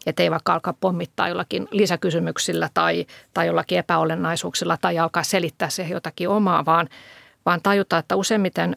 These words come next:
puhujan taustalla on kuitenkin joku tunne, jonka hän haluaa jakaa, että hänellä on joku huoli tai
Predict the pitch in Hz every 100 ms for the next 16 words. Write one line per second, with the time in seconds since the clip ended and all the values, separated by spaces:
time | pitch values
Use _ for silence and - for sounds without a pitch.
0 | - 226 220 196 165 185 180 - 165 151
1 | 165 165 180 170 - 180 202 - 285 196
2 | 143 143 147 143 160 151 151 156 - -
3 | - 180 175 180 190 180 175 156 147 151